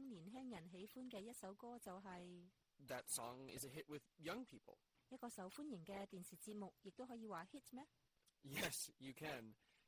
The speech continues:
Speaker 2: A hit T V program.
Speaker 1: Michael，我聽講好多女仔都鍾意你噃。
Speaker 2: No,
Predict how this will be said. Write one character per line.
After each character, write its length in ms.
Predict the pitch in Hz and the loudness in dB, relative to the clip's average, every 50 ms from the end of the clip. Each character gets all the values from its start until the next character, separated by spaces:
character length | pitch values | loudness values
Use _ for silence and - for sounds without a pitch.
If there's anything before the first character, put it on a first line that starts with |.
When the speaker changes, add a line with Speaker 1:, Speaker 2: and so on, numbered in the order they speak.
| - _ _ _ - | -20 _ _ _ -4
Speaker 2:
A 80 | 147 | -4
hit 260 | 156 - - 208 202 - _ - | -2 0 2 0 0 0 _ 0
T 260 | - - - 190 185 165 | 0 2 2 2 -2 -2
V 180 | 170 175 180 | -2 -4 -4
program. 480 | 160 - 143 120 110 101 107 87 73 - - 120 - - - _ _ _ _ _ - - - | -4 -4 -2 -2 -2 -2 -4 -4 -6 -8 -12 -18 -20 -20 -20 _ _ _ _ _ -20 -8 -2
Speaker 1:
Michael， 340 | 240 285 320 - - 156 - - - - - - | -2 -2 0 0 -2 -4 -4 -8 -18 -20 -16 -4
我 100 | - 233 | -4 -2
聽 220 | 233 320 294 294 | 0 0 0 2
講 240 | 262 220 220 240 277 | 2 4 4 4 4
好 100 | 294 226 | 2 2
多 100 | 233 247 240 | 2 4 4
女 140 | 226 208 | 4 4
仔 140 | 208 214 220 220 | 4 4 4 4
都 80 | 233 | 4
鍾 180 | 226 - 240 240 | 2 2 0 2
意 120 | 220 208 | 2 2
你 140 | 202 196 202 | 2 2 0
噃。 260 | - 202 190 - - - - - - - - _ _ - | 2 2 0 0 0 -6 -12 -20 -20 -20 -20 _ _ -6
Speaker 2:
No, 840 | 135 127 - - 131 107 104 101 104 104 107 104 107 107 107 107 | -4 -2 2 4 6 6 6 4 2 2 2 2 2 2 0 -2